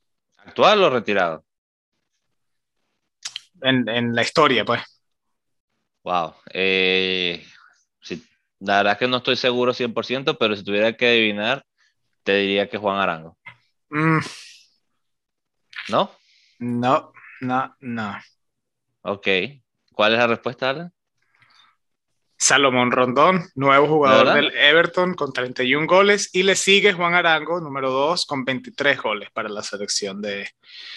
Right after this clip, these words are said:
Speaker 2: de
Speaker 1: Interesante.
Speaker 2: Venezuela.
Speaker 1: Siempre, siempre me queda eso, si algún día Salomón nos escucha. Eh, tuve un, yo tuve la dicha de jugar un partido contra él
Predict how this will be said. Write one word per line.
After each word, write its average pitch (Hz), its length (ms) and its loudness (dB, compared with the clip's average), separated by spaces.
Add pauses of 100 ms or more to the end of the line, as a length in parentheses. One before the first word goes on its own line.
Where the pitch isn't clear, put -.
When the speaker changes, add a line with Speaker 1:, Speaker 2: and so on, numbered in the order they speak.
(300)
Speaker 2:
de 117 140 2
Speaker 1:
Interesante. 98 500 0
Speaker 2:
Venezuela. 95 160 -4 (320)
Speaker 1:
Siempre, 127 440 2
siempre 127 340 -2
me 143 180 -2
queda 131 340 4
eso, 104 800 -2
si - 140 -6
algún 101 200 -4
día 113 200 2
Salomón 98 440 -4
nos 113 140 -6
escucha. 107 420 -6 (760)
Eh, 104 800 2
tuve 113 260 0
un, 123 380 -2
yo 110 320 -4
tuve 120 320 0
la 98 500 2
dicha 107 320 -4
de 123 60 2
jugar 101 300 0
un 107 100 -8
partido 107 380 -4
contra 98 320 -2
él 135 120 -10